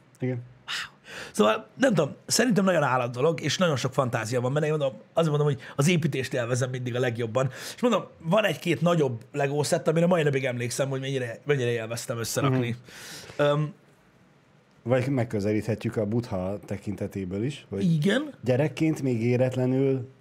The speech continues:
Speaker 1: a végeredményt, a célt várod.
Speaker 2: Igen.
Speaker 1: Felnőttként meg rájössz, hogy nem a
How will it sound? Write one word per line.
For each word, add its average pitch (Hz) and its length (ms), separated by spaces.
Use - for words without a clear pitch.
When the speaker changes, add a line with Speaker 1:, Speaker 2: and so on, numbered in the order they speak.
Speaker 1:
a 131 80
végeredményt, 104 680
a 123 40
célt 120 360
várod. 101 480
Speaker 2:
Igen. 196 300
Speaker 1:
Felnőttként 175 600
meg 160 140
rájössz, 135 380
hogy 131 120
nem 127 160
a 117 140